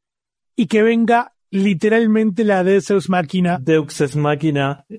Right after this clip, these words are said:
Speaker 2: Lit-, ¡Uy, es literal, boludo! <laughs> Es, ¡ay, no me he dado cuenta de esto!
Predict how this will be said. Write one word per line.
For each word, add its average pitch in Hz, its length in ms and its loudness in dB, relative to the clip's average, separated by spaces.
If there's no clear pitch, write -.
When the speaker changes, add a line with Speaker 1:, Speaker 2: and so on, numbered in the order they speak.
Speaker 2:
Lit-, 180 380 0
¡Uy, 349 280 4
es 330 140 0
literal, 311 800 2
boludo! 262 880 0
<laughs> - 680 -6
Es, - 400 -4
¡ay, 359 540 2
no 359 100 2
me 359 100 2
he 339 40 2
dado 320 320 2
cuenta 311 400 0
de 254 80 2
esto! 170 520 -2